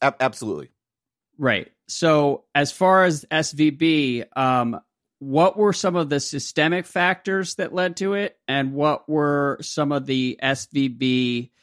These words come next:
Speaker 2: mistakes? I, I'm fascinated by their mishandling of the press release last week as they were trying to raise money to,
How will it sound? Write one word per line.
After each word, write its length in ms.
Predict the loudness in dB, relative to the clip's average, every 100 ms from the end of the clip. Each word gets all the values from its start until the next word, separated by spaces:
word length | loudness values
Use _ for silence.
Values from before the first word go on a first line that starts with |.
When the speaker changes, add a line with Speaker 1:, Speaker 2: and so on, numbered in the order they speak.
| _ _ -4
Speaker 2:
mistakes? 840 | -2 -2 0 0 -2 -8 -16 -12 -4
I, 340 | -4 0 0
I'm 140 | 0 0
fascinated 720 | 2 2 0 -2 -2 -2 -2
by 460 | 0 2 0 -4 -6
their 180 | -4
mishandling 800 | -2 -2 -2 -2 -2 -2 -4 -4
of 140 | -6 -8
the 80 |
press 440 | -12 -4 -2 -2 -6
release 600 | -6 -4 -4 -6 -10 -16 _ _ _
last 440 | -6 0 0 0 -4
week 580 | -2 -2 -2 -4 -12 -8
as 240 | -4 -4 -4
they 160 | -4
were 460 | -4 -4 -4 -4 -8
trying 340 | -4 -2 0 -2
to 60 |
raise 400 | -4 -4 -6 -6
money 380 | -8 -6 -6 -6
to, 500 | -8 -8 -6 -6 -10